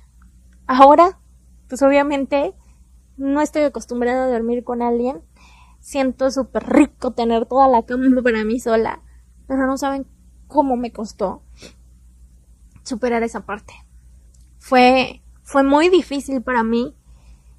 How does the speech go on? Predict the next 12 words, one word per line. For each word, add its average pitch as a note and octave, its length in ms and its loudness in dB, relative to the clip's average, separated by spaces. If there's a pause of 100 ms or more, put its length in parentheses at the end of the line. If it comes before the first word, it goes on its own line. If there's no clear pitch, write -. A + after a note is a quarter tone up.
(280)
Y, C4+ 680 2
pues, A3+ 180 -14
bueno, D4 460 -2 (1300)
obviamente, C4 580 0 (520)
cuando A3+ 280 -2
llegaba, C4 720 6 (160)
yo B3+ 140 -6
trataba A#3+ 640 0
de A#3 200 -4
que, A#3+ 360 -10 (680)
pues, - 420 -12 (840)
pasara. C4 520 -8